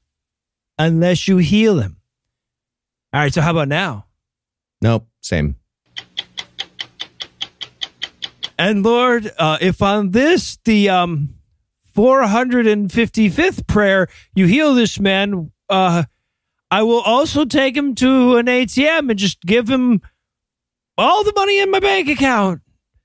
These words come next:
Speaker 2: Yeah, nope, still exactly the same. Didn't do anything.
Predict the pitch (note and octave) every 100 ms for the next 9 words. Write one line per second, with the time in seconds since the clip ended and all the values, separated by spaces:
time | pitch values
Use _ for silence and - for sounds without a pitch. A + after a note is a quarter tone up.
0 | _ _ _ _ _ _ _ _ _ _
1 | - A#2 A#2+ D3 - - - A2+ G#2 G2+
2 | F2+ F2+ D#2 E2 D2+ D#2+ D#2+ D#2+ D2+